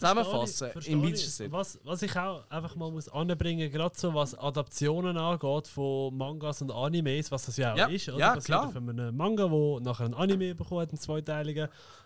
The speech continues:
Speaker 2: und jetzt eben die Realverfilmung. Hey, ich finde ihn besser als der Anime.
Speaker 1: Mm.
Speaker 2: Er hat für mich die bessere Unterhaltungswert, ist besser gemacht, einfach vom, vom Festival-Feeling her. Also der Anime vergeht ja nur irgendwie fünfundvierzig Minuten, der erste Teil.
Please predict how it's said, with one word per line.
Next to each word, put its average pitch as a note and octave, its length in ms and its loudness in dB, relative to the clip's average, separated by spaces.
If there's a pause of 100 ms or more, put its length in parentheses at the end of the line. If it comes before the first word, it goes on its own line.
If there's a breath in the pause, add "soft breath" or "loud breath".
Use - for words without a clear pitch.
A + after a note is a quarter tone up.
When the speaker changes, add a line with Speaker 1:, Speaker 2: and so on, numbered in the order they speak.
Speaker 2:
und A#2+ 400 -4
jetzt B2+ 180 -8
eben A#2 160 -10
die A#2 60 -10
Realverfilmung. E3+ 680 -2 (560 soft breath)
Hey, B2+ 240 -2
ich C3 120 -2
finde A#2 340 -2
ihn A2 160 -10
besser C#3+ 320 -2
als F#3 140 -4
der C#3+ 140 -4
Anime. E3+ 380 -6 (800)
Speaker 1:
Mm. A3+ 60 -8 (100)
Speaker 2:
Er D#4 80 0
hat A2 100 -2
für D#3 60 -8
mich D#3 200 -6
die - 180 -8 (140)
bessere F#3 420 2
Unterhaltungswert, F3 800 0
ist - 100 -6 (440)
besser D#3 320 0
gemacht, D#3 520 2
einfach D#3 260 2
vom, E3 340 0 (320 soft breath)
vom E3 200 -2
Festival-Feeling F#3 840 0
her. E3+ 280 2
Also D3 220 -2
der C#3+ 460 0
Anime E3 300 0
vergeht D3+ 240 -2
ja D#3 40 -2
nur F3 140 -2
irgendwie F3 160 -4
fünfundvierzig D#3 540 -10
Minuten, A#3+ 300 -2
der G#3 100 -2
erste G#3 280 -8
Teil. F3+ 340 -8